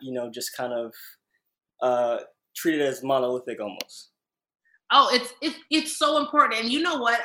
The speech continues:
Speaker 2: I was just having this conversation with somebody the other day, 'cause even, like, in thinking about, like, the marketing for the special, it's like,
Speaker 1: Mm-hmm.
Speaker 2: it's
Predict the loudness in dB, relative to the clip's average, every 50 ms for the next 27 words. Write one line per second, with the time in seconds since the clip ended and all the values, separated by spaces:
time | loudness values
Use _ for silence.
0 | 0 0 0 -2 -4 -6 -2 -2 -2 -2 -2 -6 -6 -6 -6 -6 -6 -8 -10 -10
1 | -10 -14 -18 -14 -10 -6 -6 -6 -6 -6 -10 -12 -12 -12 -8 -8 -6 -6 -6 -8
2 | -12 -10 -10 -8 -6 -6 0 0 0 0 0 -4 -6 -6 -6 -4 -6 -8 -6 -6
3 | -8 -8 -6 -4 -4 -4 -4 -4 -4 -6 -6 -6 -8 -12 -18 -20 _ _ -4 -4
4 | -2 2 2 2 2 2 -2 -8 -8 -10 -12 -12 -12 -12 -12 -12 -10 -12 -10 -10
5 | -12 -14 -16 -20 -20 _ _ _ _ _ 0 0 0 0 0 -4 -2 -2 -2 -4
6 | -6 -10 _ _ -8 -6 -6